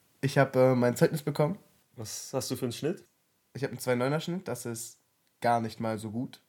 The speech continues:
Speaker 2: Ja.
Speaker 1: Aber ich hab kein Defizit, also keine vier Minus. Ich hab keine unentschuldigten Fehlstunden.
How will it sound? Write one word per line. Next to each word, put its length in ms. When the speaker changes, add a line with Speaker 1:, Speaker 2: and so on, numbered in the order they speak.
Speaker 2:
Ja. 280
Speaker 1:
Aber 440
ich 160
hab 100
kein 260
Defizit, 520
also 160
keine 260
vier 140
Minus. 420
Ich 180
hab 280
keine 300
unentschuldigten 580
Fehlstunden. 600